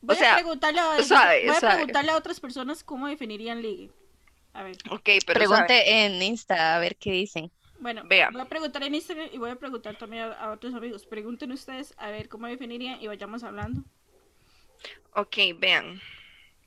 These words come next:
Speaker 2: Sí, entonces, si una
Speaker 3: ¿Cuáles
Speaker 2: persona
Speaker 3: amigos?
Speaker 2: Eh, sí, suave.
Speaker 1: <laughs> Cualquiera.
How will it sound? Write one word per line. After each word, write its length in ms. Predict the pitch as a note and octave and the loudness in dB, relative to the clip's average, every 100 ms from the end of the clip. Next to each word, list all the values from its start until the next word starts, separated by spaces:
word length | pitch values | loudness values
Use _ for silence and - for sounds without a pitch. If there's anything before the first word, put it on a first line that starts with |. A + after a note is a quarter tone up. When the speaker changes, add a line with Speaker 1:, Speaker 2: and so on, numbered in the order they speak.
| _ _ _ _ - - | _ _ _ _ -20 -18
Speaker 2:
Sí, 180 | - - | 0 2
entonces, 400 | G#3+ G#3+ A3+ G#3+ | 2 2 2 0
si 80 | G3+ | -2
una 160 | F#3+ G#3+ C4 | 0 0 2
Speaker 3:
¿Cuáles 280 | A#3 C#4 | 4 6
Speaker 2:
persona 20 | B3 | 4
Speaker 3:
amigos? 520 | G3+ D#4+ G3+ D#4 - - - C#4+ - - - - - D#4+ | 4 2 4 4 2 -2 -4 -6 -10 -14 -16 -10 4 4
Speaker 2:
Eh, 160 | F#3 | 4
sí, 260 | - B3+ C4 | 0 0 0
suave. 400 | - B3 E3+ G4+ | 4 6 6 4
Speaker 1:
<laughs> 680 | G#4 - - - - - - | 2 0 -4 -18 -4 -2 2
Cualquiera. 480 | B3 C4 A3 - - | 2 2 0 0 2